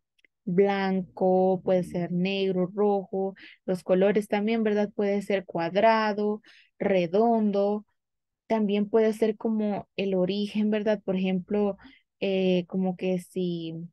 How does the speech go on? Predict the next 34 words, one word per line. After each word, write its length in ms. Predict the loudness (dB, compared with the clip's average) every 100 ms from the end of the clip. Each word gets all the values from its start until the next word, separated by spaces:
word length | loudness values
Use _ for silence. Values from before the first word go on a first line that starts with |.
| _
podemos 360 | -2 0 0 -2
decir 460 | -2 0 0 0
que 320 | -2 -2 0 -2
un 160 | -4
producto 540 | -2 0 0 -2 -6 -4
viene 380 | -4 -4 -4 0
del 280 | 0 0 -6
arroz, 680 | -8 0 2 4 0 -4
por 140 | -8 -6
ejemplo, 580 | -4 -4 -2 -2 -4 -8 _ -20 _
polvo 320 | 0 2 4 0
de 100 | 0
arroz, 720 | 0 4 4 4 2 -2 -6 -20 -20 _
eso 280 | -4 -4 -2
es 80 | -4
también, 500 | -4 -2 -2 0 0
el 160 | 0 2
origen 360 | 2 4 2 2
también 420 | 0 0 0 -2
es 260 | -6 -8 -6
un 140 | -4
adjetivo. 800 | -2 0 -2 -2 0 2 2 -2 -8 _ _ _ _ _ _ _ _ _ _ -8
Eh, 280 | 0 2 4
les 200 | 4 2
dije 560 | -2 0 0 2 2 2
la, 240 | 2 0
el 200 | 0 -2
tamaño, 380 | -2 0 0 0
la 180 | 0 -2
textura 760 | -4 -12 -16 -4 0 0 0 -4
también, 580 | -6 -6 -2 0 2
digamos, 380 | 2 0 0 -4
es 140 | -8 -6
liso, 840 | -4 0 0 -2 -2 0 0 0